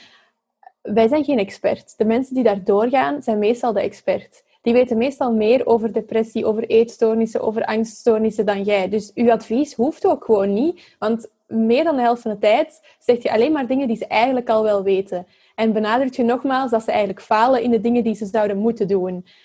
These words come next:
Dus het, het is ook gewoon, denk ik, heel nuttig om af en toe bij jezelf ook te checken van, "Wacht, maar ik ben hier niet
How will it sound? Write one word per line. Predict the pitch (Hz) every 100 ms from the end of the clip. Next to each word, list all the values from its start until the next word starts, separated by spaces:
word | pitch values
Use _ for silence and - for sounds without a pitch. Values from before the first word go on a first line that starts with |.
| _ _
Dus | 202 240 233 - - _
het, | - - -
het | - 214
is | 247 254
ook | 247
gewoon, | 254 240 240
denk | 226 220
ik, | 220
heel | 226 247
nuttig | 247 302
om | 262
af | 220 233
en | 233
toe | 233
bij | 214
jezelf | 208 220 240
ook | 254
te | -
checken | - 240 247 262
van, | 240 220
"Wacht, | - 220 214
maar | 226 -
ik | 240
ben | 233
hier | 233 233
niet | 214 226